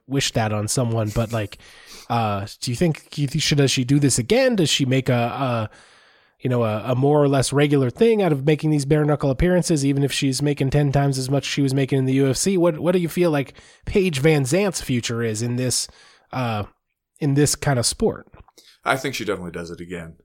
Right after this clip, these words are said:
Speaker 2: I think that they'll find somebody else to fight, and that it just makes too much financial sense for everybody to try to get her back in there again. And again, I think that maybe a little, it's a little bit of a learning curve, because you could see some of her habits as a fighter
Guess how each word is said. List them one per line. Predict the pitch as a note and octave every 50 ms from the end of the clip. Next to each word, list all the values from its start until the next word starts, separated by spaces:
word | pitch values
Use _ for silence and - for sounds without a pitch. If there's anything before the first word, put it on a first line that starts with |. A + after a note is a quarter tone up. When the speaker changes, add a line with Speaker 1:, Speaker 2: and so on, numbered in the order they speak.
| _ -
Speaker 2:
I | G2+ G2
think | F#2 G#2 G2 F#2
that | F#2 F#2 F2
they'll | - E2+
find | E2+ - F2 E2+ E2+ E2+
somebody | - G2+ F#2 F2 F2+ F2+
else | E2 -
to | - G#2
fight, | - - C3+ A#2+ A#2+ A#2
and | A2 G2+
that | F#2+ F2+
it | F2+
just | F2 F#2 F2+ -
makes | G2+ G2 F#2 -
too | - - A2
much | G2 F#2 - -
financial | - F#2+ F2+ F2+ F#2 F#2 F#2 - F#2+ F#2
sense | - - G2 F#2 F2 -
for | - - G2+
everybody | G2 F#2 G2 F2 F2 F2 F2+ F2 E2+ E2+ - _ _ _ _ _
to | - -
try | - G2+ F2+
to | F2
get | F2 F#2+
her | F2+ F2+
back | F2 F2 F2 - -
in | E3 D3+
there | A#2+ G#2
again. | G2+ G2+ G#2+ G#2+ G#2 D3 - - - - - _ _ -
And | C#4+
again, | C4 C#4+ C4 B3 A3+ - - - _ _ _ _ _
I | -
think | A#3 - B3 A#3 A#3
that | A3 G#3+ F#3+
maybe | F#3+ F#3+ F3+ F#3 E3+
a |
little, | D#3+ D#3+ D3+ E3 D#3 D3+
it's | D3+ - -
a | D3
little | C#3+ D3 C#3+ C3
bit | B2 A#2+
of | A#2 G#2
a | G#2+
learning | G#2 G2+ G#2+ G#2+ G#2 G#2 G2+
curve, | F#2+ - G#2+ G#2 G#2 A2+ - - - -
because | - G#2+ A2+ A2 G#2 B2+
you | C3+
could | - C3 G2
see | - - - A#2+ A#2 A2 G#2+
some | - - - A#2 A2
of | G#2+ G2+ -
her | - G#2 G#2 G2+ G2 G2 G2 G2+ F#2+
habits | F2+ - - F#2+ F#2+ G2 G2 G2+ G2+ - - - -
as | - - E2+ G2+ -
a | F#2
fighter | - - - F#2 F#2 F#2+ F#2 F#2 F#2 F#2 F2+